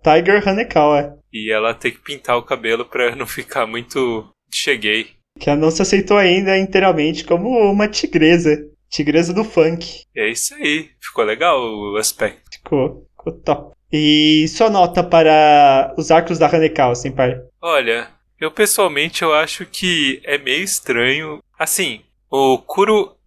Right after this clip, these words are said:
Speaker 2: é mais legalzinho, embora, sei lá, também. Eu não gosto muito dos arcos da Hanekawa.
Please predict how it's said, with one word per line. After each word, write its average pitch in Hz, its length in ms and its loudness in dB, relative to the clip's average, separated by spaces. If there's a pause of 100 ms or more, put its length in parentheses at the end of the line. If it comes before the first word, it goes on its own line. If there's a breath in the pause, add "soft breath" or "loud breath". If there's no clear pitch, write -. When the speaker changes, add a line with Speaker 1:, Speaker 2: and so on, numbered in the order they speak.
(100)
Speaker 2:
é 135 460 2
mais 127 260 -4
legalzinho, 170 680 -4
embora, 139 640 0 (260)
sei 160 260 -2
lá, 123 200 0
também. 135 580 -10
Eu 131 100 -6
não 131 140 -12
gosto 131 300 -2
muito 123 240 -8
dos 110 160 -10
arcos 110 260 -4
da 110 180 -4
Hanekawa. 113 560 -6